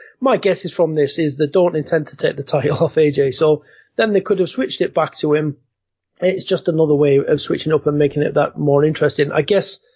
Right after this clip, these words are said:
I, I guess storyline purposes, this is a way to get another match, because if you'd have had another clean finish,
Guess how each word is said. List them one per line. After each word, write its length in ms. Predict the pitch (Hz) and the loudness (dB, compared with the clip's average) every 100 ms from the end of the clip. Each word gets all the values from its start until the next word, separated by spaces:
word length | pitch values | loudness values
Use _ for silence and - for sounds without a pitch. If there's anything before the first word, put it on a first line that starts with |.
| _ _ _ _ - | _ _ _ _ -4
I, 240 | 92 - | -2 0
I 40 | |
guess 240 | 160 175 - | 0 -2 0
storyline 480 | 175 165 156 143 143 | 2 4 2 0 -4
purposes, 520 | - 143 139 143 135 | -4 -4 -4 -4 -2
this 180 | 165 160 | -4 0
is 120 | 156 | 0
a 60 | 143 | 0
way 220 | 143 147 | 2 2
to 120 | 143 139 | 2 -2
get 180 | 147 | -2
another 280 | 139 160 147 | 0 -2 0
match, 280 | 139 143 - | -2 -4 -4
because 280 | 151 - 165 | -6 -2 -2
if 120 | 156 175 | -2 -2
you'd 100 | 156 | 0
have 60 | |
had 300 | 165 160 156 - _ _ _ _ | 2 0 0 -12 _ _ _ _
another 360 | 156 165 180 160 | -2 2 2 0
clean 320 | - 170 156 | 0 -2 -2
finish, 680 | 139 156 139 127 - - - | -2 0 0 -2 -8 -12 -18